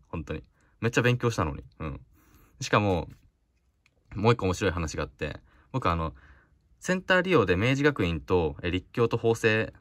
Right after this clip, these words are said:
と、あと早稲田のスポカーの競技歴で出したんですけど、明治と、え、明治学院と、えー、立教と法政は、えー、現代文しか使わないセンター利用の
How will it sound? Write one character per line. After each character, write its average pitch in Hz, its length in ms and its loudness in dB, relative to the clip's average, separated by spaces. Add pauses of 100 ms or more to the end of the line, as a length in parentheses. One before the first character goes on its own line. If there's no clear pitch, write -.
と、 127 140 2
あ 139 40 2
と - 140 0
早 - 120 -2
稲 98 60 4
田 - 40 0
の 80 140 -6 (300)
ス - 120 -18
ポ 98 100 -10
カ 87 320 2
ー 90 40 0
の 90 100 -2
競 95 180 -2
技 101 60 2
歴 90 180 0
で 82 40 -2
出 90 80 2
し - 40 -8
た 87 100 -4
ん 80 40 -4
で 80 60 -6
す - 60 -14
け 87 60 -6
ど、 78 220 -2 (840)
明 160 220 2
治 113 140 -4
と、 143 300 4
え、 92 40 -2
明 120 160 2
治 143 60 -2
学 156 180 2
院 104 140 0
と、 120 320 0
え 90 180 2
ー、 - 20 -4
立 90 160 -6
教 117 140 2
と 107 60 -6
法 107 100 0
政 110 280 2
は、 87 200 0 (200)
え 85 400 -2
ー、 - 80 -16 (280)
現 147 220 2
代 175 140 6
文 113 140 2
し - 60 -10
か 85 160 -4
使 - 120 -6
わ 101 80 4
な 95 120 2
い 92 80 0
セ - 120 -4
ン 98 60 -2
タ 92 80 2
ー 95 40 4
利 98 80 0
用 92 100 0
の 71 140 -8